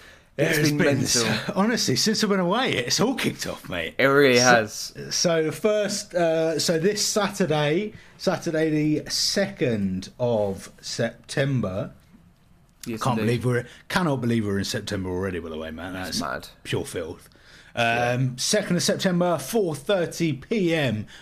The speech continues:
Speaker 1: we are live for the first time in person together, uh, as part of Colchester's invasion. Uh, it's their comic convention each year,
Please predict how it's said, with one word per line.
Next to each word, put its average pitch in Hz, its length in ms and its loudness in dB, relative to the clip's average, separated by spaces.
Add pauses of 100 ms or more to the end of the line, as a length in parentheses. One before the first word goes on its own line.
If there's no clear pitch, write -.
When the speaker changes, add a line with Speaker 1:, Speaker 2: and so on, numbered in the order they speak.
(100)
Speaker 1:
we 143 240 0
are 135 360 0
live 120 960 0
for - 160 -10
the 101 100 -4
first 127 600 0
time 110 440 -2
in 185 320 2
person 131 720 -2 (260)
together, 113 880 0 (380)
uh, 117 340 2
as 110 140 -2
part 156 460 0
of 123 200 -4
Colchester's 135 1080 -2
invasion. 117 960 0 (400)
Uh, 98 340 2
it's 101 280 -4
their 98 400 0
comic 135 420 -4
convention 110 1040 -2
each 120 320 -2
year, 101 460 2